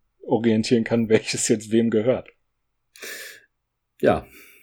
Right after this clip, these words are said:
Speaker 2: hier ist das Kind aus Bus zwölf.
Speaker 1: <laughs> Genau.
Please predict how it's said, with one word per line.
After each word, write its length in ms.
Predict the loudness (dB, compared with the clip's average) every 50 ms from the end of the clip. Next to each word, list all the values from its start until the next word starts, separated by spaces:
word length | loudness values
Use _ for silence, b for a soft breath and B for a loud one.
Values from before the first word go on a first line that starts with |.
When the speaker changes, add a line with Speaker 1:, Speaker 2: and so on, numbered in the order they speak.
| B B B
Speaker 2:
hier 180 | 2 4 4 4
ist 160 | 2 0 -4
das 140 | -4 -4 -4
Kind 200 | -4 -4 -2 -2
aus 200 | -2 -4 -4 -2
Bus 280 | -2 -2 -2 -2 -8
zwölf. 460 | -6 -2 0 0 0 -2 -6 -10 -16 -20 -20
Speaker 1:
<laughs> 60 | _ _ B B B B B B B B B B B -10 -10 -10 -12 -16 -8 -2
Genau. 320 | 0 2 2 2 0 -2